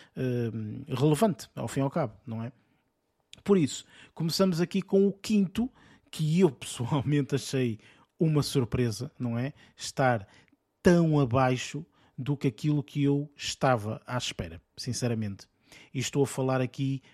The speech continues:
do primeiro filme entre todos estes top dez de super-heróis, sem contar, obviamente, com o filme de animação Lightyear, ahm,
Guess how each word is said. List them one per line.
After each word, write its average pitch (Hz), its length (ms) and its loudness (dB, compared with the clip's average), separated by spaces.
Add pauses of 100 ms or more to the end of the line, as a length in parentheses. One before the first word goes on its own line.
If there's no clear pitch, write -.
(140)
do 131 220 -4
primeiro 156 600 2
filme 135 720 0
entre 135 360 0
todos 120 480 -2
estes - 400 -6
top 123 300 -4
dez 131 500 -2 (360)
de 143 440 0 (160)
super-heróis, 143 1040 2 (140)
sem - 260 -6
contar, 127 420 -4
obviamente, 127 640 -2 (320)
com 139 100 2
o 131 40 4
filme 135 260 2
de 135 80 2
animação 131 680 0
Lightyear, 143 840 0 (400)
ahm, 120 540 -2